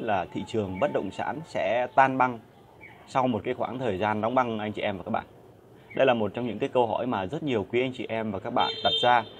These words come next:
để có thể định lượng thị trường, nhằm mục đích là biết được khi nào thì chúng ta có thể xem xét, bắt đầu có thể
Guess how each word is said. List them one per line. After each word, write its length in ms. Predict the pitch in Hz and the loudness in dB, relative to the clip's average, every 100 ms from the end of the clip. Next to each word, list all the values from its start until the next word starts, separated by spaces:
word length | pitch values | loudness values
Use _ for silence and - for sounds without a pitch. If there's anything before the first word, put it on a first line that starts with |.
| - - | -16 -6
để 300 | 95 107 131 | 0 2 2
có 120 | 135 160 | 2 2
thể 280 | 131 98 127 | 4 2 2
định 220 | - 131 131 | 2 4 4
lượng 200 | 131 107 | 2 0
thị 100 | 98 | -4
trường, 260 | - 123 101 - - | 4 4 4 0 -8
nhằm 340 | 107 107 98 104 | 0 0 0 -2
mục 140 | 104 | 2
đích 140 | 160 - - | 2 2 2
là 440 | 107 90 85 82 143 | 4 4 2 0 6
biết 180 | 208 | 6
được 140 | 165 110 - | 6 2 4
khi 180 | 165 | 4
nào 260 | 139 113 90 98 | 4 2 -4 -8
thì 80 | 92 | -4
chúng 140 | 117 | 0
ta 220 | 123 120 104 | 4 4 2
có 60 | |
thể 120 | 117 - | -4 -4
xem 320 | - 139 123 | 2 2 2
xét, 220 | - - - - | -2 -4 -8 0
bắt 120 | 156 | 6
đầu 180 | 147 107 78 - | 8 8 4 -4
có 100 | 113 | -6
thể 340 | 120 78 107 | -4 -2 -2